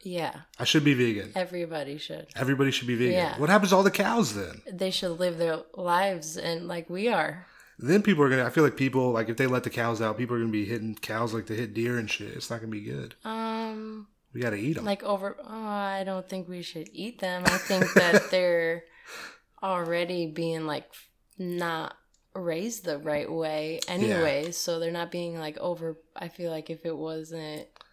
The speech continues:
Speaker 1: overpopulated and, like, just, like, chickens and stuff.
Speaker 2: Yeah.
Speaker 1: Um,
Speaker 2: The chicken, the chicken
Speaker 1: like,
Speaker 2: slaughter
Speaker 1: why
Speaker 2: in America is pretty
Speaker 1: right.
Speaker 2: incredible.
Speaker 1: Like, why, you know, if we didn't have all that, I don't think there would be that crazy amount. I think they'd be where they need to be.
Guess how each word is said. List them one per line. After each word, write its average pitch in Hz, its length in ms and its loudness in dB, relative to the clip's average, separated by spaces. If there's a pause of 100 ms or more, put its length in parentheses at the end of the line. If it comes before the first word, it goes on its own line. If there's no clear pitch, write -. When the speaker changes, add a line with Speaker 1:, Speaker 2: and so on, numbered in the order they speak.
(120)
Speaker 1:
overpopulated 165 1120 -4
and, 175 160 -4
like, 175 180 -6
just, 233 160 -10
like, 220 140 -6
chickens 156 420 -2
and 160 140 -8
stuff. 147 320 -4
Speaker 2:
Yeah. 131 220 2 (440)
Speaker 1:
Um, 165 360 -4
Speaker 2:
The 127 80 -4
chicken, 202 360 6 (100)
the 147 80 0
chicken 220 280 6
Speaker 1:
like, 139 60 4
Speaker 2:
slaughter 135 280 12
Speaker 1:
why 160 100 12
Speaker 2:
in 175 60 8
America 123 260 4
is 113 80 0
pretty 185 180 8
Speaker 1:
right. 254 120 10
Speaker 2:
incredible. 117 340 2
Speaker 1:
Like, 196 160 4
why, 190 880 8 (640)
you 214 140 -2
know, 226 280 2
if 240 120 -10
we 202 100 -4
didn't 202 220 0
have 202 300 2
all 160 200 -2
that, 151 480 -4
I 170 180 -4
don't 160 200 -6
think 160 200 -4
there 160 160 -6
would 156 180 -4
be 160 140 -4
that 151 200 -6
crazy 156 460 -4
amount. 151 340 -6
I 151 60 -8
think 156 180 -10
they'd 147 180 -10
be 151 160 -8
where 147 200 -10
they 147 120 -14
need 156 260 -14
to 156 80 -10
be. 165 440 -10